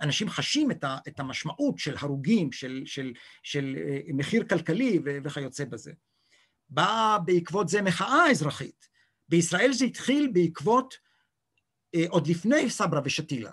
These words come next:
סברה ושתילה הביאה למחאה הגדולה ביותר, אה, מדברים על ארבע מאות אלף, המספר האגדי הזה,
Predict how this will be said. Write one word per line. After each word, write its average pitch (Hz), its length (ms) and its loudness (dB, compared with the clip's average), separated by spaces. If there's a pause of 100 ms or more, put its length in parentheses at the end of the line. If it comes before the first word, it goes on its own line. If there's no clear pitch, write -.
(120)
סברה 254 240 2
ושתילה 208 400 0
הביאה 190 300 0
למחאה 156 1200 -2
הגדולה 165 340 0
ביותר, 180 440 0
אה, 139 260 -8 (480)
מדברים 160 300 -2
על 165 120 0
ארבע 147 220 0
מאות 165 220 -2
אלף, 185 300 -2
המספר 156 380 -4
האגדי 139 380 0
הזה, 135 240 -4